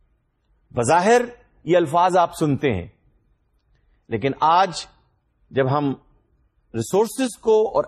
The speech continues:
ایکٹیویٹیز کو، اور دیکھیے، ریسورسز کے اندر human resources are one of the best resource۔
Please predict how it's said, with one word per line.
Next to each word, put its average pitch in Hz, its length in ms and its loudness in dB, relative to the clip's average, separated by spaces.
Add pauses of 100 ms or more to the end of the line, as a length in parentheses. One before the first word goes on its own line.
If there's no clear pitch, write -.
ایکٹیویٹیز 208 760 -4
کو، - 340 -4 (960)
اور 113 100 -4
دیکھیے، 175 260 0
ریسورسز 151 560 -4
کے 156 80 0
اندر 156 280 0 (500)
human 285 200 2
resources 170 580 0 (200)
are 127 160 0
one 135 100 0
of 123 80 -2
the 98 160 -6
best 143 340 -4
resource۔ - 500 -14